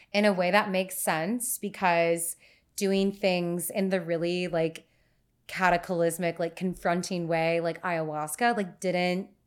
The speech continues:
give me the results that I wanted. Um, so learning to, like, take that step back and have, like, the really gentle approach with it has been, like, so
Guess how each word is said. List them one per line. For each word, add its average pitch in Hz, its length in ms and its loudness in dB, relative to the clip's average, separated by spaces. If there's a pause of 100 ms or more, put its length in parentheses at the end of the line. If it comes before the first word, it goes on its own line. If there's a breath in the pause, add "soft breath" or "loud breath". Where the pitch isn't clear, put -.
(120)
give 170 380 -2
me 170 300 -2
the 165 120 -4
results 165 600 -2
that 175 140 -2
I 160 100 0
wanted. 190 680 4 (480 loud breath)
Um, 190 600 4
so 185 420 4
learning 196 320 4
to, 208 80 -2
like, 180 240 2
take 190 280 -2
that 202 180 0
step 190 260 0
back 170 360 -2
and 175 120 -4
have, 160 320 -4
like, 196 200 -4
the 233 100 -6
really 175 340 -4
gentle 170 460 -6
approach 165 460 -6
with 185 160 -6
it 165 360 -2 (440 loud breath)
has 220 260 2
been, 208 220 6
like, 190 200 2
so 190 480 4